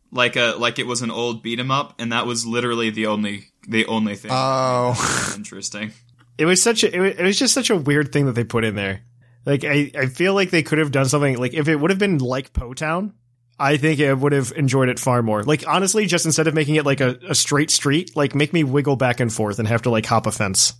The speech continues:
Speaker 3: And
Speaker 2: Yeah.
Speaker 3: literally, it's better. Like, no joke.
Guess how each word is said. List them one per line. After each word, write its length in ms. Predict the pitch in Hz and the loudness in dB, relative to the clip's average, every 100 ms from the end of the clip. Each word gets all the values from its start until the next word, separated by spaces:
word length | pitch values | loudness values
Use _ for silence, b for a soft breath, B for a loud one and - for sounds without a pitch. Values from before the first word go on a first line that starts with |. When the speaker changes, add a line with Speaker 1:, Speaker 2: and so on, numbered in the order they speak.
| b b b - | b b b -4
Speaker 3:
And 480 | 151 147 139 127 117 | 0 2 2 0 -2
Speaker 2:
Yeah. 260 | 123 123 120 - | 0 2 0 -6
Speaker 3:
literally, 420 | 170 180 180 170 | -2 2 2 2
it's 140 | 156 - | 0 0
better. 340 | 143 120 107 - _ - | -2 -2 -4 -12 _ -4
Like, 180 | 143 135 | -2 0
no 160 | 147 143 | 0 2
joke. 380 | 135 123 - | 2 0 -2